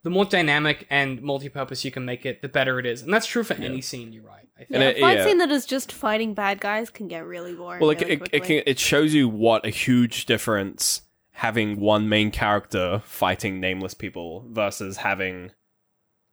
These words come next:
Speaker 2: like,
Speaker 1: Yeah.
Speaker 2: two main characters fighting each other and, like, w-, how different it has to be.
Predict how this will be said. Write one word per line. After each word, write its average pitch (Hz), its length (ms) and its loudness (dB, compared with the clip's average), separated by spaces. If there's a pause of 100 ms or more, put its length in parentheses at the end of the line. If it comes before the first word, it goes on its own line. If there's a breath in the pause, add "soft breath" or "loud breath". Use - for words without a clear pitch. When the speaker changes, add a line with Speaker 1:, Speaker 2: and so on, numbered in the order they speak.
(120)
Speaker 2:
like, 101 160 2
Speaker 1:
Yeah. 311 120 4
Speaker 2:
two 135 160 2
main 110 200 0
characters 107 340 0
fighting 101 280 2
each 101 120 0
other 95 180 2
and, 95 80 -4
like, 95 240 0
w-, 110 220 -6
how 110 260 0
different 104 360 -4
it 92 80 -8
has 101 260 -8
to 87 80 -14
be. - 280 -10